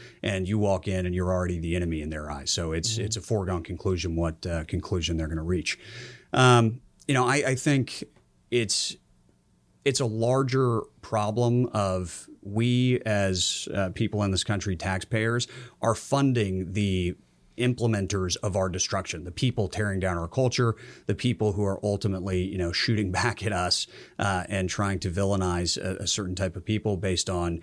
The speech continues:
Speaker 1: your race, based on your gender, based on your political affiliation. We need to stop funding people like that. So why do these universities get all these tax breaks,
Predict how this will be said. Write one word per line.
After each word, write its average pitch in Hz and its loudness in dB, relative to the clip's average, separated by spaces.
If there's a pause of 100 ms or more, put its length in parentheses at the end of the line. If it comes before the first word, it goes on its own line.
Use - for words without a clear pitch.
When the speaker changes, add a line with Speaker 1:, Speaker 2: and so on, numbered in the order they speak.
(260)
Speaker 1:
your 85 0
race, 123 2
based 92 -4
on 87 -4
your 85 -2
gender, 104 0
based 90 -2
on 85 -4
your 82 -2
political 101 -2
affiliation. 95 2 (300)
We 113 4
need 139 4
to 113 0
stop - -2
funding 90 0
people 90 -4
like 82 -2
that. 78 -6
So 107 2
why 101 0
do 101 0
these 92 -2
universities 92 0
get 92 -4
all 90 0
these 82 -2
tax 120 -2
breaks, 107 -2